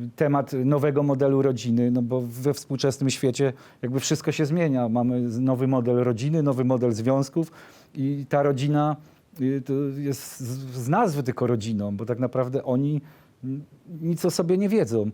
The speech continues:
Każdy żyje w swoim świecie, w swojej bańce. Spotykają się tylko przy okazji pewnych rytuałów pod tytułem urodziny,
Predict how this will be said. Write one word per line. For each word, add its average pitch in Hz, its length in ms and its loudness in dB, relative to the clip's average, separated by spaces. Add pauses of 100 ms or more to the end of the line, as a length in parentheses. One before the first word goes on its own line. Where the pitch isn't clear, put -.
(180)
Każdy 151 360 2
żyje 147 280 2
w 147 40 -2
swoim 139 340 0
świecie, 123 400 -2
w - 40 -12
swojej 131 240 -2
bańce. 117 540 0 (240)
Spotykają 156 640 0
się 139 160 0
tylko 143 380 -2 (220)
przy - 160 0
okazji 135 580 0 (280)
pewnych 139 320 2
rytuałów 127 720 2
pod 120 180 -4
tytułem 135 340 -2
urodziny, 127 640 2